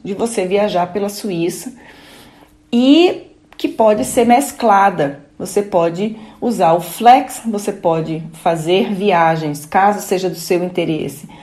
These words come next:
fazer uma viagem de carro e, e alugar um carro para dias específicos, talvez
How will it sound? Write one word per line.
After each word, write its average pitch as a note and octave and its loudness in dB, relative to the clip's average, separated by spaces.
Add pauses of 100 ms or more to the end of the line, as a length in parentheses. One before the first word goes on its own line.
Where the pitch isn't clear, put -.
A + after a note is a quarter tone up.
(160)
fazer F#3+ 0
uma G#3+ 2
viagem F3+ 2
de E3 -8
carro E3+ -2
e, - -8
e D3+ -8
alugar D3+ 2
um B3 -2
carro F3+ 0
para D#3+ 0
dias E3 0
específicos, - -4
talvez D3 -2